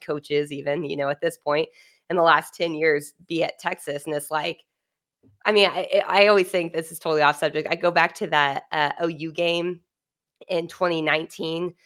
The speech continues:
when CeeDee Lamb is, like, wide open field. And I remember a certain, uh, beat writer, I'll, I'll say a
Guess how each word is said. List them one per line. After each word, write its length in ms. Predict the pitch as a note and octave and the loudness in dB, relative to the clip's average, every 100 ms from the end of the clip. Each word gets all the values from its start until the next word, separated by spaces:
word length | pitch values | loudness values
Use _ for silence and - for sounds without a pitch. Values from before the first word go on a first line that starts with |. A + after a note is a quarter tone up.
| _ _ | _ _
when 140 | E3+ E3+ | -6 -6
CeeDee 440 | - F#3+ F3 E3 | -4 -4 -4 -2
Lamb 360 | E3 E3 D#3+ D3+ | -2 0 0 -2
is, 140 | D3 | -6
like, 220 | D3 D3 | -6 -6
wide 280 | D#3 E3 D#3+ | 0 2 2
open 220 | D#3+ D#3 | 0 -4
field. 160 | D3+ D3+ | -6 -4
And 60 | D3+ | -2
I 60 | D#3 | 0
remember 500 | D#3 D#3 D#3 D3+ C#3+ _ _ _ _ | 0 0 2 0 -2 _ _ _ _
a 120 | F3 | -8
certain, 600 | E3+ G3+ F3+ E3+ E3 D#3 - _ D#3+ _ _ _ | 0 2 4 4 0 -2 -12 _ -20 _ _ _
uh, 200 | D#3+ D3 E3 _ | -2 -2 -6 _
beat 380 | F#3 F3+ E3 _ _ _ _ | -6 -4 -6 _ _ _ _
writer, 460 | E3+ E3+ - F3+ E3+ | -6 -4 -4 -6 0
I'll, 180 | F#3 F3 | 2 2
I'll 120 | F#3 | -2
say 240 | F#3 E3 D#3+ | 0 0 0
a 180 | D3+ | -2